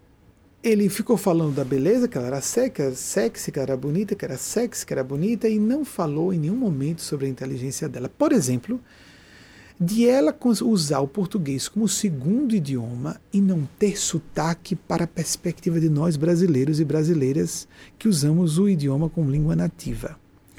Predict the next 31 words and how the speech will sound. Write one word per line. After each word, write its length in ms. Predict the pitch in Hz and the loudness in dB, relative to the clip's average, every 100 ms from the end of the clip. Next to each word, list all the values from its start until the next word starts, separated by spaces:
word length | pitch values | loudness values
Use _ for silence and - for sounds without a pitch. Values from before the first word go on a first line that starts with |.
| - - - - - - - - | -20 -20 -20 -20 -20 -20 -12 -2
Durante 580 | 202 226 277 254 226 | 2 4 4 2 0
o 100 | 202 | 0
trecho 400 | 165 220 247 - | 2 4 2 0
todo 420 | 190 - 226 277 214 | -4 2 4 6 4
da 60 | |
entrevista 640 | 185 170 143 131 151 - 160 | 2 2 0 0 -2 -2 -4
que 140 | 147 | -4
assisti, 520 | 131 139 - - - - | -4 -6 -8 -10 -12 -2
em 100 | 202 | 2
nenhum 300 | 208 208 277 | 4 4 4
momento 480 | 339 269 151 170 170 | 4 4 4 4 2
ela 100 | 180 | 0
trocou 560 | 175 180 - 143 135 - 226 | 2 -2 0 -2 -2 0 2
uma 180 | 262 | 4
palavra 880 | 285 233 170 123 156 185 170 226 226 - _ | 4 2 2 2 2 2 2 0 -2 -8 _
do 120 | 202 | -2
português 560 | 202 202 - 143 143 156 | 2 0 0 0 0 0
por 200 | - 170 | 0 2
um 100 | 175 | 4
inglês 840 | 208 156 135 147 151 - - - _ _ _ _ _ | 4 4 0 -2 -4 -8 -10 -14 _ _ _ _ _
para 100 | - | -2
substituir, 800 | 165 165 160 - 175 180 156 160 | -2 0 0 0 0 0 0 0
porque 260 | - 175 160 | -2 -4 -2
ela 100 | 143 | 0
não 140 | 175 | 0
se 140 | - 175 | 0 0
lembrou 280 | 170 143 | 0 0
da 80 | 143 | -2
palavra 300 | 151 131 131 | -2 -4 -4
em 40 | 131 | -6
português. 760 | 143 - 143 - - - - | -8 -6 -8 -10 -10 -10 -12